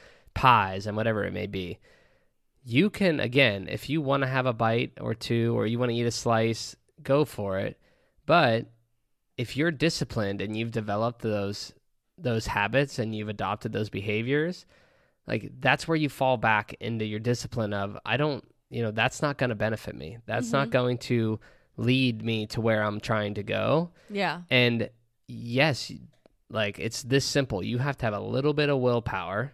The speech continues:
Speaker 1: not to eat it.
Speaker 2: Yeah.
Speaker 1: Like, not everything, uh, we don't have a, a clever rule, like the two-bite rule for everything. Sometimes you just shouldn't eat it. <laughs> Like
Speaker 2: Yeah, and I think that's where I talk with them a lot about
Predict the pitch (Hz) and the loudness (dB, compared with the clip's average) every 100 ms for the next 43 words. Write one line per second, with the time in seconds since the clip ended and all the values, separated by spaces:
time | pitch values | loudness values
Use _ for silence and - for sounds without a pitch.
0 | _ 117 120 110 104 - 123 160 202 104 | _ -6 -2 -2 -2 -4 -2 -2 -2 -4
1 | - _ _ _ 220 190 151 180 _ 113 | -8 _ _ _ 0 2 2 -2 _ 0
2 | 113 - - 123 147 151 151 160 151 143 | 0 -6 0 4 6 6 4 4 2 4
3 | 135 127 110 117 117 139 160 160 139 117 | 4 4 0 -2 0 4 4 4 2 0
4 | - 123 - - 139 127 117 113 123 113 | -2 -6 -4 0 2 2 2 4 4 2
5 | 107 - 113 131 110 107 98 107 - 110 | 0 -4 -2 -2 0 0 -2 -4 -2 0
6 | 113 98 - - - 147 196 - 107 101 | 0 -2 -6 -10 -2 0 2 0 -2 -2
7 | 131 - - - _ _ _ - 127 127 | -4 -8 -20 -20 _ _ _ -2 0 2
8 | 147 135 - - - 117 110 113 123 107 | 2 0 -6 -12 -6 -2 -2 -2 -2 -4
9 | - - - - 156 - - 165 349 226 | 0 2 2 4 6 6 8 8 8 8
10 | 190 202 285 311 339 311 269 - - 220 | 6 4 0 0 0 -2 -4 -8 -8 2
11 | 254 311 254 240 208 196 180 175 - - | 2 2 0 2 4 4 2 -2 -8 -2
12 | 208 202 214 196 190 175 175 175 175 165 | 0 0 -4 -6 -6 -2 0 0 2 2
13 | 160 151 | 2 -2